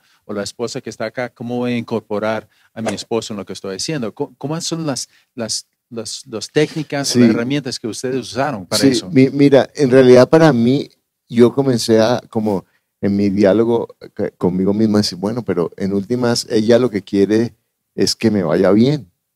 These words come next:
Speaker 2: Y, lo que, y ella me dice cosas que nadie me dice. Y en realidad lo que ella me dice tiene razón porque yo lo he oído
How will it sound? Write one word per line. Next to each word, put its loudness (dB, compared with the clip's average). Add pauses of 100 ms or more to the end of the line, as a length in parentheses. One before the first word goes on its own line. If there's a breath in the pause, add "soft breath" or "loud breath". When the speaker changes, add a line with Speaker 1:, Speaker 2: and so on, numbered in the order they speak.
(560)
Speaker 2:
Y, -2
lo -2
que, -6
y 2
ella 6
me 2
dice 0
cosas -6
que -6
nadie -4
me -6
dice. -4 (640)
Y 0
en 2
realidad -2
lo 0
que 6
ella 8
me 4
dice 0 (800)
tiene 2
razón -2
porque -4
yo 4
lo 4
he 6
oído 2